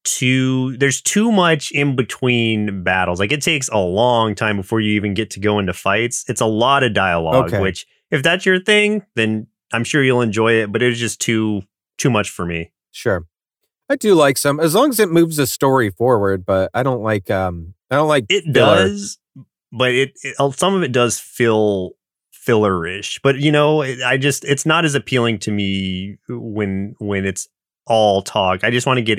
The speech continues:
Speaker 1: into it. Even if it's not, like, direct combat, I wanna be able to control what's happening, not just be pressing A to, like,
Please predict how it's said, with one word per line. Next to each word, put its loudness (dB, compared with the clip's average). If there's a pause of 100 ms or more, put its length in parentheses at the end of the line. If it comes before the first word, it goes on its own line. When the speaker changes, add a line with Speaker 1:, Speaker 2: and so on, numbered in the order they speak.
(100)
Speaker 1:
into -2
it. -2
Even 0
if -2
it's -6
not, -2
like, -6 (340)
direct 0
combat, 0
I 2
wanna 2
be 2
able 2
to -4
control 0
what's -2
happening, -2
not -2
just -8
be -2
pressing -4 (340)
A -2
to, -6
like, -6